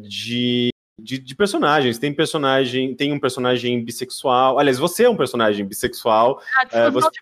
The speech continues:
Speaker 2: bissexualidade é muito legal nesse
Speaker 1: A
Speaker 2: jogo.
Speaker 1: se-, é, a sexualidade eu acho que é a coisa mais interessante. É um
Speaker 2: É
Speaker 1: jogo
Speaker 2: muito
Speaker 1: que trata de sexualidade,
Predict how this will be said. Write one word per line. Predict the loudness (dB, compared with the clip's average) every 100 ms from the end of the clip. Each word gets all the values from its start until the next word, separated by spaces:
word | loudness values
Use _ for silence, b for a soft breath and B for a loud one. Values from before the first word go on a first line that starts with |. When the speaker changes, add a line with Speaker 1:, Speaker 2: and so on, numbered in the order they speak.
| -6
Speaker 2:
bissexualidade | -4 -4 -4 -4 0 -2 -2
é |
muito | -6 -10 -8
legal | -4 -2 -2
nesse | -6
Speaker 1:
A | -6
Speaker 2:
jogo. | -6
Speaker 1:
se-, | -4 0
é, | 2 2
a | 2
sexualidade | 0 0 0 2 2 2
eu | 0
acho | 0
que | -2
é | -2
a |
coisa | -2 -4 -2
mais | -2 -4
interessante. | -6 -8 -8 -8 -4
É |
um | -2
Speaker 2:
É |
Speaker 1:
jogo | -2 -6
Speaker 2:
muito | -12
Speaker 1:
que | -2
trata | 0 2 0 -2
de |
sexualidade, | -4 -6 -4 -2 2 2 2 -4